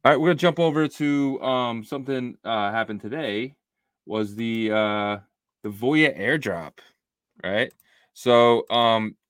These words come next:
in order to get the Voya airdrop, uh, you needed to have at least a hundred forty thousand, uh, hoo-hoo, or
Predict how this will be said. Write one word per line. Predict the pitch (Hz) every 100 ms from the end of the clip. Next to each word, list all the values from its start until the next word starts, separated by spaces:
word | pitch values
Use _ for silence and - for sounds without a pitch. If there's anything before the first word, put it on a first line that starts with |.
| -
in | 123
order | 143 175
to | 190
get | 190
the | 185
Voya | 180 190
airdrop, | 151 120 120 123 - -
uh, | 107 101
you | 101 110
needed | 120 117 113
to | 110
have | 113 107 98
at | 98
least | 113 104
a | 107
hundred | 120 127 123
forty | 127 127 123
thousand, | 123 117 117 117 117 113 107 - _ _ _ _
uh, | 101 98 98 95 95 113
hoo-hoo, | 139 143 135 175 _ _ _ _ _
or | 135 147 131 127